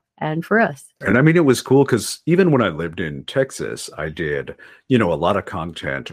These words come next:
Speaker 2: on San Antonio, a lot of content on Texas. And I would get recognized by strangers all the time. They would, people would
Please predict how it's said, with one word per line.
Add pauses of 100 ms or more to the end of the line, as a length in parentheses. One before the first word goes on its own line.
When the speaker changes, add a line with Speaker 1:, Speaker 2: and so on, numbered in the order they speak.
(120)
Speaker 2:
on
San
Antonio,
a
lot
of
content
on
Texas. (380)
And
I
would
get
recognized
by
strangers (100)
all
the
time.
They
would,
people
would